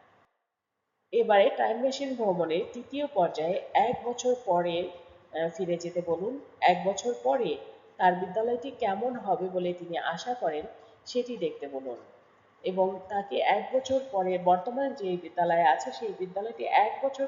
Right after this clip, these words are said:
পরে কেমন হবে, সেই জায়গাটা থেকে তা-, তাকে টাইম মেশিন নিয়ে যেতে বলুন। এবং তিনি ভবিষ্যতে যাওয়ার পরে দেখবেন এক বছর পরে তার বিদ্যালয়টা কেমন হয়েছে।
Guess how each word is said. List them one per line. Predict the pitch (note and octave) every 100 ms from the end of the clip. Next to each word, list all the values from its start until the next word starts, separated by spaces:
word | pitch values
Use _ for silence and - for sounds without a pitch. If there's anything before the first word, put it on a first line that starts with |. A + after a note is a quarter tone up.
| C4+
পরে | G3+ F#3 G#3 - - - - -
কেমন | A#3+ C4+ C4
হবে, | G#3 E3 F3
সেই | - C#4 C#4+
জায়গাটা | B3+ G3 F3 F3+ F3
থেকে | - G3+ C4
তা-, | G#3 F3 C#3+
তাকে | E3+ E3+ F3+
টাইম | F3+ E3
মেশিন | D#3+ D#3 F#3+
নিয়ে | G#3+
যেতে | A#3 F3+ E3+
বলুন। | C#3+ C#3 C#3+
এবং | D3+ F#3+ G3+
তিনি | G#3+ G3 G3 - - - -
ভবিষ্যতে | A3+ B3 C#4+ C#4 C4
যাওয়ার | G3 E3+ F3+ F3
পরে | F3 F3+ F3 F3 - - - G3
দেখবেন | G3+ F3 F3 -
এক | F3+ F#3 G#3
বছর | A#3 B3+ A#3+
পরে | A#3+
তার | C4+ F#3+
বিদ্যালয়টা | F3 F3+ F#3+ G3 A3+
কেমন | - B3 A#3 G#3+
হয়েছে। | F3 C#3 - C3